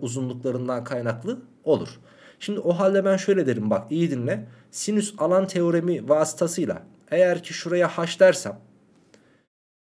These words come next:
ben A B D üçgeninin alanını bir bölü iki çarpı üç K, üç çarpı K çarpı H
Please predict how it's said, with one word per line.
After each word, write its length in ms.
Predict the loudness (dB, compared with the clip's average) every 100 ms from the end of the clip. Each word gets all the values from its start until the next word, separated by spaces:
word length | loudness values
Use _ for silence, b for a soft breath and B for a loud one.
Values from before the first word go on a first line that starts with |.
| _ _ _
ben 200 | 2 2 4
A 260 | 6 6 6
B 180 | 4
D 120 | 4 0
üçgeninin 560 | 0 -2 0 0 -2
alanını 540 | -2 2 2 2 -2 -8 -18 _ _ -4
bir 220 | -2 0
bölü 180 | 2 0
iki 220 | -2 -6
çarpı 520 | -2 0 0 -4 -14 -14 _ _ _
üç 260 | -8 -8 -8
K, 360 | -2 -2 -4 -14 _ _ _ -12
üç 240 | -12 -10
çarpı 460 | -4 -2 -4 -12 -6
K 340 | -2 -2 -6 -14
çarpı 440 | -6 -2 -2 -2 -12
H 540 | -6 -4 -4 -6 -12